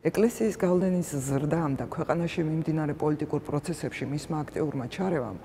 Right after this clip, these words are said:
მნიშვნელოვანი გავლენა მოახდინა დისკურსის და სტრატეგიის შეცვლაზეც.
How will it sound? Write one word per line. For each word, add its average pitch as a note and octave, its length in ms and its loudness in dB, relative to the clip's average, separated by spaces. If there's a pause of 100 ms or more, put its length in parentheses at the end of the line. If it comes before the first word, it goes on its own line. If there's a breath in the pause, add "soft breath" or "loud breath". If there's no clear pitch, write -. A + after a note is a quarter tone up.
(280 loud breath)
მნიშვნელოვანი F#3 720 2
გავლენა D#3 400 2
მოახდინა D3 560 0
დისკურსის D3+ 560 -4
და E3 120 -2
სტრატეგიის C#3 680 -2
შეცვლაზეც. - 680 -8